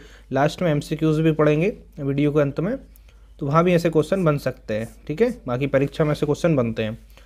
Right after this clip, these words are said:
असेंबली भाषा के प्रोग्राम को सोर्स प्रोग्राम कहा जाता है। इसका मशीनी भाषा में अनुवाद करने के, चलिए हम आगे बढ़ते हैं। इसका मशीनी भाषा के अनुवाद करने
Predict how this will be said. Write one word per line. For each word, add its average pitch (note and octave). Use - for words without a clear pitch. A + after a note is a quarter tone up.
असेंबली F#3+
भाषा D#3+
के D#3+
प्रोग्राम D3
को E3+
सोर्स G#3
प्रोग्राम D3
कहा D3
जाता D3+
है। G3+
इसका G3+
मशीनी D#3+
भाषा E3
में D#3+
अनुवाद D#3
करने D3+
के, D#3
चलिए D3+
हम C3
आगे C#3
बढ़ते D3+
हैं। F#3
इसका E3+
मशीनी E3
भाषा D3+
के D#3
अनुवाद D3+
करने D#3